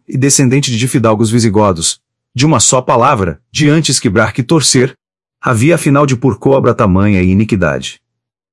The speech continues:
Boas surriadas e espirituosos de chutes é promovendo com tudo isso. Morava não se sabia bem onde, alcandorado em qualquer pouso mais à mão, quase sempre repúblicas abarrotadas de estudantes,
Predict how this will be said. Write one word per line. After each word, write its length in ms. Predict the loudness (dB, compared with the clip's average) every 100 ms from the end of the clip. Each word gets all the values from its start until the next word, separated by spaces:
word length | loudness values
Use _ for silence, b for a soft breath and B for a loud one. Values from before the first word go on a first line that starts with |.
| _ -8
Boas 240 | 0 2
surriadas 680 | 2 0 2 2 2 0 0
e 40 | 0
espirituosos 720 | -2 -2 -4 0 0 0 0
de 120 | 0
chutes 360 | -2 -2 -2 -2
é 60 |
promovendo 560 | 0 0 2 2 2 0
com 220 | 0 0
tudo 240 | 0 0 0
isso. 340 | 0 -2 -8 _ _ _ _ _ -2
Morava 380 | 2 2 2
não 180 | 2 2
se 140 | 0 0
sabia 280 | 0 0
bem 260 | 0 0 0
onde, 280 | 2 2 2
alcandorado 640 | 0 0 2 2 0 0
em 140 | 0 0
qualquer 480 | 0 0 0 -2
pouso 320 | -2 -2 0 2
mais 260 | 0 0
à 100 | 2
mão, 300 | 2 2 0 -6 _ -6
quase 320 | -2 0 0
sempre 380 | 0 0 0 0
repúblicas 520 | 0 0 0 0 0
abarrotadas 640 | 0 0 0 0 0 0
de 100 | 0
estudantes, 720 | -2 -2 0 0 0 -2 -6